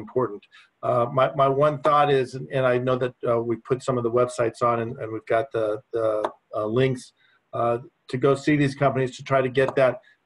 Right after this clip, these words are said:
um, connection, please reach out. And I'm gonna have to read questions, whereas normally we'd be able to talk, talk in person. So,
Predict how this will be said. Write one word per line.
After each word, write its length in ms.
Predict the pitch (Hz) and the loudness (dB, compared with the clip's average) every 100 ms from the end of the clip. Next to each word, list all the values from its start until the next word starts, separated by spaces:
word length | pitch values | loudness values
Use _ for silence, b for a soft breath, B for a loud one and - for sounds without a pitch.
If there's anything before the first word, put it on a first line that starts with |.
| _ _ | _ _
um, 520 | 127 123 120 113 110 - - | -2 2 2 -2 -10 -14 -8
connection, 500 | 131 135 135 127 120 | 0 0 0 -6 0
please 220 | 139 120 | 0 2
reach 220 | 127 123 | -2 2
out. 340 | 131 131 139 - | 4 4 2 -4
And 200 | 123 123 B B B - | -2 -2 B B B 0
I'm 140 | 143 | 2
gonna 100 | 151 | 4
have 160 | 143 139 | 2 2
to 80 | 139 | 4
read 240 | 156 151 | 4 4
questions, 420 | 156 147 139 139 | 2 2 2 0
whereas 240 | 127 135 127 131 | 2 2 2 2
normally 220 | 131 131 | 2 2
we'd 160 | 127 | 2
be 140 | 123 127 | 2 2
able 160 | 120 120 | 4 2
to 60 | 120 | 0
talk, 320 | - 113 - - - | 0 -2 -2 -16 -8
talk 300 | - 120 - | -2 -2 -2
in 120 | 117 | -8
person. 400 | - 117 - 110 | -2 -4 -2 -16
So, 340 | 101 113 110 | -10 -6 -6